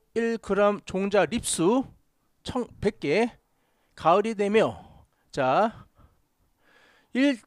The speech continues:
제곱미터에 남길 묘목의 수는 오백 구 등등. 지금 여기 나와 있는 문제는 파종량을 구하는 문제가 되겠는데 이건 여러 공식을 좀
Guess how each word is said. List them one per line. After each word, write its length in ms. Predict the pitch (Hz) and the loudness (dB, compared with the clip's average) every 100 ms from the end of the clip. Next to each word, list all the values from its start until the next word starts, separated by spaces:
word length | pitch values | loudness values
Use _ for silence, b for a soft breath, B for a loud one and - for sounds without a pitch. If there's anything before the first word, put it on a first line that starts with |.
| - | -6
제곱미터에 1040 | 160 208 254 233 _ 175 156 180 117 98 - | -2 0 0 0 _ -2 0 0 -2 -6 -6
남길 540 | 143 185 165 202 226 - | -4 -2 2 4 4 0
묘목의 420 | 131 170 196 185 | -4 0 0 -2
수는 540 | 156 - 226 208 135 87 _ _ - | -4 -2 2 2 0 -4 _ _ -6
오백 320 | 147 208 202 | 0 2 2
구 100 | - | 0
등등. 460 | - 180 180 147 98 _ b b | -6 -4 -2 -2 -2 _ b b
지금 360 | - 214 254 220 | -8 -2 -2 -2
여기 260 | 156 165 202 | 0 0 2
나와 280 | 156 165 165 | 0 0 -2
있는 280 | 185 208 190 | -4 -2 -2
문제는 480 | 160 147 147 220 247 b b | -2 -4 0 0 0 b b
파종량을 960 | - 254 262 240 151 143 151 170 98 - _ | -6 -2 0 0 -2 -2 0 0 -2 -6 _
구하는 540 | - 156 185 202 220 214 _ | -6 2 4 4 2 0 _
문제가 380 | 139 151 185 180 | -10 -4 -4 -4
되겠는데 600 | 156 156 156 123 139 123 b b - | -6 -6 -4 -4 -2 -4 b b -8
이건 160 | 196 | -4
여러 120 | 185 180 | -4 -6
공식을 520 | 185 185 202 185 185 | -6 -4 -2 0 2
좀 240 | 226 247 | 6 6